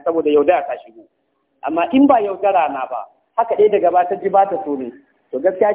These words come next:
shi yi karimci, shi ta batun wannan abin,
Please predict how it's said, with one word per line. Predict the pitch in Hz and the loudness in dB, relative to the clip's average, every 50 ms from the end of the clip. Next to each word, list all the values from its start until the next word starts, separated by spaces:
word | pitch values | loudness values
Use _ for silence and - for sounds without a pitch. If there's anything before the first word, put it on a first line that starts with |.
| 208 | -2
shi | 208 190 | -6 -10
yi | 208 202 | -10 -4
karimci, | - 226 240 233 247 240 240 240 - - - _ _ _ _ _ _ _ _ _ _ _ _ _ _ _ _ _ _ _ _ _ _ _ _ _ | -4 -4 -2 -2 -4 -6 -8 -10 -14 -20 -20 _ _ _ _ _ _ _ _ _ _ _ _ _ _ _ _ _ _ _ _ _ _ _ _ _
shi | - 190 175 | -8 -6 -2
ta | 196 226 | -2 -2
batun | 220 208 202 208 202 | -2 -2 -4 -2 0
wannan | 196 190 180 175 - | 0 0 0 -2 -2
abin, | 147 160 151 139 120 | -4 -4 -6 -8 -10